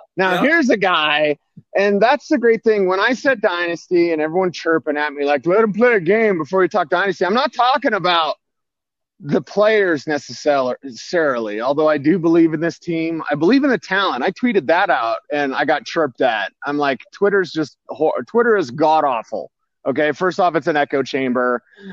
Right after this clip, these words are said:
Speaker 1: I to-, you totally agree with me, right? Woo, yay, Twitter! Like, Twitter's awful, okay? Just bottom line. You can't convince me otherwise. But when I said, "Hey, I believe in this talent, the coaching's gotta get better," I got chirped up. "Oh, what are you talking about?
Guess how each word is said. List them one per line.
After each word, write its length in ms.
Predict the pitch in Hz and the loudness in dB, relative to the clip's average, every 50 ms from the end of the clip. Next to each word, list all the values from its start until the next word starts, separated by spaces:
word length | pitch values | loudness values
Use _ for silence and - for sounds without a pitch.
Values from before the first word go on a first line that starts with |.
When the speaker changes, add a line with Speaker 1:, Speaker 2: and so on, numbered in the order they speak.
| 175 - | -6 -2
Speaker 1:
I 100 | 180 208 | -2 -2
to-, 260 | 208 - 262 254 262 214 | 2 2 2 2 2 2
you 120 | 220 226 | 0 0
totally 300 | 180 277 262 254 247 254 | 2 4 2 4 4 2
agree 200 | 247 214 269 269 | 2 2 2 2
with 120 | 247 220 175 | 2 2 2
me, 120 | 208 214 | 2 2
right? 340 | 196 202 202 214 240 240 - - | 4 4 4 2 0 0 -2 0
Woo, 460 | 240 427 466 480 480 466 466 453 381 | 2 4 4 6 6 6 4 4 4
yay, 320 | 226 233 240 247 240 226 | 2 2 0 2 2 0
Twitter! 460 | 208 - - 226 220 220 202 165 147 | 0 0 -2 0 0 2 2 2 2
Like, 180 | 147 156 156 147 _ - | 2 0 0 -2 _ -6
Twitter's 360 | - 262 247 247 240 - - - | -4 -2 0 0 -2 -2 -2 -4
awful, 480 | 165 165 151 - - - - - - _ - - | -2 -2 -4 -4 -6 -10 -14 -14 -14 _ -12 -12
okay? 400 | 131 - 156 151 151 156 156 156 139 | -6 -4 -2 -2 0 0 -2 -4 -4
Just 260 | 170 156 - - - | -6 -8 -8 -8 -6
bottom 300 | 123 175 175 175 165 165 | -2 0 0 0 0 0
line. 220 | 156 151 131 - | -2 -2 -4 -4
You 80 | 113 113 | -6 -6
can't 220 | - 190 175 170 | -6 -6 -6 -6
convince 320 | - 170 151 156 151 117 135 | -6 -6 -4 -4 -4 -4 -4
me 100 | 139 139 | -2 0
otherwise. 560 | 135 127 123 117 113 107 101 90 85 - _ _ _ _ _ _ - | 0 0 0 0 0 0 -2 -2 -6 -8 _ _ _ _ _ _ -4
But 100 | - 185 | -2 0
when 140 | 180 190 196 | 2 2 2
I 80 | 208 220 | 0 0
said, 240 | 214 - 208 180 180 | 0 2 0 2 2
"Hey, 100 | 214 220 | 4 4
I 120 | 196 185 | 2 2
believe 340 | 170 180 175 190 214 202 180 | 4 4 4 4 4 2 2
in 80 | 190 | 2
this 160 | 180 165 - - | 0 0 -2 -4
talent, 440 | - 147 147 160 175 185 190 165 | -6 -2 -2 0 0 0 -2 -2
the 100 | - 151 | -2 -4
coaching's 440 | - - 202 196 196 - 190 180 143 | -2 0 0 0 0 0 -2 -6 -4
gotta 240 | - 160 151 147 147 | 0 0 0 0 0
get 140 | 139 127 123 | 0 -2 2
better," 400 | 156 160 160 143 123 117 110 _ _ _ _ _ _ | 2 2 2 2 0 -2 -4 _ _ _ _ _ _
I 80 | - 185 | -4 -2
got 140 | 196 190 - | -2 -2 -4
chirped 380 | - - 208 190 185 - - | -2 -2 0 0 0 0 2
up. 240 | 185 170 175 175 - _ _ _ _ _ _ - | 2 4 4 2 0 _ _ _ _ _ _ -2
"Oh, 320 | 180 196 214 220 214 208 | 0 2 2 4 4 4
what 100 | 202 208 | 2 2
are 40 | 214 | 2
you 100 | 214 202 | 0 -2
talking 320 | 165 220 196 190 196 190 190 | -2 -2 0 0 0 -2 -2
about? 320 | 185 185 190 190 190 - | -2 -2 -2 -2 -2 -2